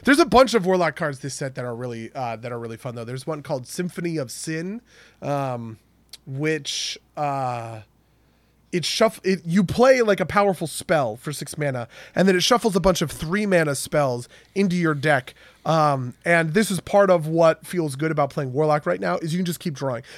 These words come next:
Normally with Warlock, you have that threat of fatigue, right? Where you're just drawing and drawing and drawing and drawing, and you're kind of getting closer and closer to sort of, um, taking fatigue damage, um, and just kind of running out of resources.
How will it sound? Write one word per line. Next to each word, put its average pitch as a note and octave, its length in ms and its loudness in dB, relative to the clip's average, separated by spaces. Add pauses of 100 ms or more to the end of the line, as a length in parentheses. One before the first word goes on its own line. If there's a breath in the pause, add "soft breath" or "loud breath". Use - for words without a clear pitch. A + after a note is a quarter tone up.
Normally B3 380 4
with F#3+ 160 4
Warlock, F3 380 4
you F3+ 80 -4
have E3 180 0
that D3 180 0
threat E3 240 0
of C#3+ 120 -8
fatigue, D3 500 -10 (140)
right? E3 220 0 (200 loud breath)
Where D#3 140 -2
you're E3 100 0
just C#3+ 220 -2
drawing D#3 400 2
and C#3+ 80 -2
drawing D3 260 0
and C#3 80 -4
drawing C#3+ 260 -2
and C3+ 80 -4
drawing, C#3+ 320 -2
and C#3 140 -4
you're C3 100 -4
kind C#3 240 -4
of B2+ 60 -6
getting C3 220 -6
closer D3 320 -6
and C3+ 80 -10
closer C#3 340 -6
to C3 140 -10
sort B2+ 240 -8
of, A#2 100 -10 (340 loud breath)
um, B2+ 480 -4
taking D#3 300 -6
fatigue C#3+ 500 -8
damage, C#3+ 600 -4
um, B2+ 320 -4
and C#3 140 -6
just C3+ 120 -8
kind C#3 200 -4
of B2+ 100 -8
running C3+ 280 -4
out B2+ 120 -4
of A#2 80 -6
resources. E3 600 -6